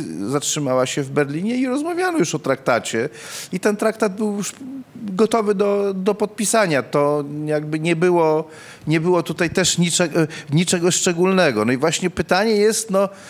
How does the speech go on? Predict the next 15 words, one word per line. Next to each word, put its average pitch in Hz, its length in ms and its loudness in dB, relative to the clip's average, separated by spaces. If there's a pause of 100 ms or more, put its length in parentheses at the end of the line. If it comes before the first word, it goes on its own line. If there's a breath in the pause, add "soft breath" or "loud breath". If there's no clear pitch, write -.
(200 loud breath)
em, 147 320 2 (420)
no 147 60 2
właśnie, 175 220 2
co, 208 160 0
co 208 180 -2
takiego 226 400 -2
się 233 140 0
musiało, 220 520 2 (280 loud breath)
co 208 180 0
takiego 202 640 0
się 202 140 -2
musiało 202 360 0
stać, 196 360 2
że, 202 360 2 (460 loud breath)
e, - 40 0